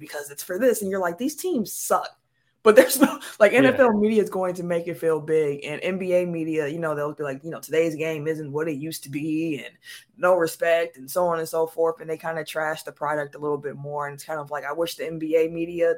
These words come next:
Speaker 1: took a little bit from N F L media in that way. But overall, people are gonna feel how they feel about it. I don't think it's worth, uh, big talking segments. I,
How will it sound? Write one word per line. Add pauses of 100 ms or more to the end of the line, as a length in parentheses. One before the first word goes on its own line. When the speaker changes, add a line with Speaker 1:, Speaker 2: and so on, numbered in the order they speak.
(140)
Speaker 1:
took
a
little
bit
from
N
F
L
media
in
that
way.
But (480)
overall,
people
are
gonna
feel
how
they
feel
about
it. (400)
I
don't
think
it's
worth,
uh, (280)
big
talking
segments.
I,